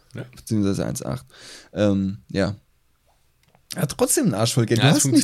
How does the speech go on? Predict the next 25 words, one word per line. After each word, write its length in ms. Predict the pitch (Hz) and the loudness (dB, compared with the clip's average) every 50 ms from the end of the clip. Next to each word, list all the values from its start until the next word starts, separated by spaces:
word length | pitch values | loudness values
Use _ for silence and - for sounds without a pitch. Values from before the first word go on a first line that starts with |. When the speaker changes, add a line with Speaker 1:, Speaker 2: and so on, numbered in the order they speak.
| 123 | 4
Speaker 1:
funktioniert, 80 | 139 147 127 | 4 2 2
es 20 | |
ist 60 | 135 | 2
einfach 220 | 135 - - - - | 2 0 0 0 0
Speaker 2:
gespart. 480 | 131 127 123 123 123 123 120 117 110 - | 0 0 2 2 2 2 2 0 -2 -6
Speaker 1:
diese, 140 | - - 135 | -10 -10 -10
Speaker 2:
So. 120 | 131 135 - - - | -8 -8 -10 -8 -8
Speaker 1:
diese, 340 | 107 104 107 107 104 101 95 | -6 -4 -2 -2 -2 -2 -4
diese, 640 | 98 101 98 101 101 101 98 98 98 98 92 - - _ _ _ _ _ _ _ _ _ _ - - - - - - - - _ _ _ _ _ _ _ _ _ _ - | -4 -6 -6 -4 -4 -4 -4 -4 -4 -6 -8 -10 -12 _ _ _ _ _ _ _ _ _ _ -20 -20 -20 -20 -20 -20 -20 -20 _ _ _ _ _ _ _ _ _ _ -20
ja, 80 | 92 - - - - | -14 -10 -10 -10 -10
wie 100 | - 87 | -10 -10
heißt 160 | 92 107 92 | -10 -10 -10
das, 140 | 95 87 - - | -10 -12 -12 -10
Phi-, 160 | 95 95 85 - - | -12 -12 -12 -14 -16
Philosophie 540 | - - 98 98 101 98 92 - - 110 104 | -12 -10 -8 -8 -8 -8 -8 -10 -8 -6 -4
dahinter, 420 | 104 92 92 95 87 85 85 90 | -4 -4 -4 -4 -6 -6 -6 -6
so. 260 | 87 82 87 87 80 76 - - _ _ - - - - | -6 -8 -8 -10 -10 -12 -16 -20 _ _ -20 -20 -8 -2
Speaker 2:
Ja, 140 | 92 101 98 | 0 2 4
ja. 160 | 98 98 87 | 4 4 4
Speaker 1:
So 60 | 87 92 | 2 0
Marketing 800 | 90 90 90 90 95 101 107 107 - 101 - - 95 92 92 - | -2 -2 -4 -2 0 0 0 -2 -4 -8 -10 -8 -8 -6 -6 -6
einmal 340 | - 92 92 92 92 90 90 | -8 -8 -6 -4 -4 -4 -2
eins. 360 | 95 92 92 92 - - - _ _ _ _ _ _ _ _ _ _ - | -2 -4 -4 -6 -8 -12 -18 _ _ _ _ _ _ _ _ _ _ -2
Speaker 2:
Ja. 240 | 98 104 98 - - - _ _ _ _ _ _ _ - - 277 277 - - - _ _ _ - - - - | 0 0 0 -2 -4 -10 _ _ _ _ _ _ _ -14 -10 -10 -10 -10 -12 -16 _ _ _ -12 -12 -8 -2
Ähm. 560 | - 104 104 107 107 107 107 107 107 107 107 | 2 2 4 4 4 4 4 4 2 0 -4